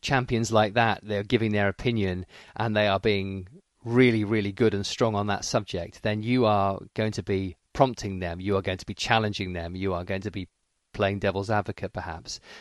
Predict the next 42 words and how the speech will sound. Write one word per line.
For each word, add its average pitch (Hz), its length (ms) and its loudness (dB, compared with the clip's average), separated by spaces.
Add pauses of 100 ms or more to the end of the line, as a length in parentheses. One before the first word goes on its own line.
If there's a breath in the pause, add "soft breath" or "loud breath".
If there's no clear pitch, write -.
But 160 100 6
there 196 160 8
are 185 80 6
certainly 165 440 2
times 90 460 -6
where 98 340 0 (420 loud breath)
we 117 240 0
need 127 180 0
to 120 100 -6
give 117 200 4
an 117 80 -2
opinion, 127 560 -6 (320 soft breath)
and 147 160 2
it's, - 280 -4 (440)
it's - 80 -8
sort 226 160 -4
of - 20 -20
quite - 280 0
a 151 40 -4
nuanced 151 800 0 (180)
skill 120 500 2
to - 140 -4
learn 120 420 2
that. 85 240 -8
It 90 60 -10
worried 139 360 2
me 104 180 -2
in 95 120 -4
the 95 60 -4
first 110 340 -4
couple 107 260 -6
of 98 80 -4
years 101 260 -2
as 95 100 -10
tennis 95 320 -8
correspondent 92 640 -8
how 110 100 -6
you 104 160 -4
do 131 220 2
this, 87 340 -8 (480 loud breath)
whereas, 110 360 2 (320)
uh, - 60 -14